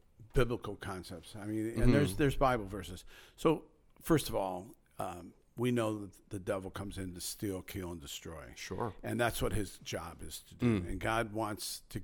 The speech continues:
Speaker 1: give us the blessing of saying yes
Speaker 2: Right.
Speaker 1: to whatever it is. And so, one, I think you need to, like you said, you need to, you just need to be obedient.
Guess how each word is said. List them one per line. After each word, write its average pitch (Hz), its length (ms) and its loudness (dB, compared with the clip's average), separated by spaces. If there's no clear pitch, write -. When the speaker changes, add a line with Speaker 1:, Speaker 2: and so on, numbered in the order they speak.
Speaker 1:
give 139 240 4
us 98 260 -2
the 98 120 -8
blessing 98 560 -2
of 87 100 -10
saying 95 460 -6
yes 92 560 -6
Speaker 2:
Right. 92 460 4
Speaker 1:
to 127 100 4
whatever 117 540 4
it 107 80 -2
is. 98 260 -2
And 104 100 -6
so, 117 420 2
one, 131 440 4
I 117 140 2
think 117 240 -2
you 123 80 0
need 113 200 0
to, 104 140 -4
like 113 220 -4
you 110 60 -6
said, 101 200 -8
you 139 140 0
need 156 180 2
to, 160 80 -16
you 127 140 -4
just 127 260 -2
need 127 140 0
to 110 80 -2
be 101 120 -2
obedient. 92 500 -2